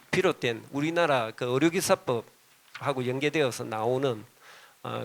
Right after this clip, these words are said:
거기에서 모든 것들이 시작되더라고요. 그래서 저는 이 부분에 있어서는, 어, 의사의 소견이 맞다라는 부분이 현실적으로,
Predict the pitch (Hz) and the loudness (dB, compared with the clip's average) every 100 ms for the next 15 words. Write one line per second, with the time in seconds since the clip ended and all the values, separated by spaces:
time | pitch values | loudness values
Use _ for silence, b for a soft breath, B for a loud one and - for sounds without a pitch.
0 | - 214 240 202 143 120 135 156 123 - | -2 2 6 4 4 -2 -2 -2 -4 -6
1 | 117 110 95 - 170 170 131 110 110 98 | -8 -8 -6 0 0 0 -4 -8 -8 -10
2 | - 107 - B B B - 175 160 139 | -14 -20 -20 B B B -4 0 2 0
3 | - 185 147 139 127 - 185 214 190 147 | 0 2 2 2 -4 -4 -2 0 2 2
4 | 170 151 135 120 117 113 110 107 - B | 2 0 -2 -2 -4 -4 -6 -12 -20 B
5 | B B - 113 - 175 175 135 - 135 | B B -10 -6 -4 0 0 0 -2 -2
6 | 147 156 151 117 131 - 120 104 107 - | -2 -2 -2 -4 -4 -2 -2 -4 -12 -6
7 | 123 123 131 123 139 139 120 131 71 80 | -4 -2 -4 -6 -6 -4 -6 -8 -10 -8
8 | - 170 190 190 131 107 107 | -2 0 0 0 -2 -2 -6